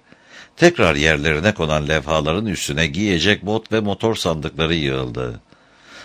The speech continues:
Sonunda Zemler Waldenberg'e kastrol yağ varillerini ambarın arka bölümüne koymalarını söyledi. Nedenini açıklayınca da Waldenberg'in sabrı taştı.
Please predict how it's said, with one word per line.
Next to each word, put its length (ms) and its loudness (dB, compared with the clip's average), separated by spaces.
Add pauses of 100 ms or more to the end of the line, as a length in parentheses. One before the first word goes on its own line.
Sonunda 480 4
Zemler 460 2
Waldenberg'e 880 0
kastrol 540 0
yağ 300 2
varillerini 520 0
ambarın 420 0
arka 380 0
bölümüne 340 0
koymalarını 640 -2
söyledi. 600 -2 (580)
Nedenini 520 2
açıklayınca 720 0
da 60 2
Waldenberg'in 840 2
sabrı 400 0
taştı. 600 -4